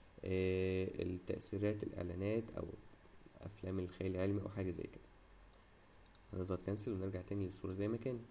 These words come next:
طيب أنا ممكن أجرب إيه تاني؟ عايز أجرب قائمة invert، بفتح colors وبعدين invert،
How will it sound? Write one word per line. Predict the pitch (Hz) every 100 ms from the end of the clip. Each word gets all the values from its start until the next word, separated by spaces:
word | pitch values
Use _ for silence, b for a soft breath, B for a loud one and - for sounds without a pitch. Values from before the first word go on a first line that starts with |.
| - - - -
طيب | 90 90 - -
أنا | 92
ممكن | 95 104 104
أجرب | 101 104 110 107
إيه | 113
تاني؟ | 117 113 117 117 - - - -
عايز | 110 110
أجرب | 113 120 120 -
قائمة | 110 98 98 - - - - - 95
invert، | 92 95 147 - - - - - - - - -
بفتح | - - -
colors | 95 113 131 -
وبعدين | 87 90 90
invert، | 92 90 127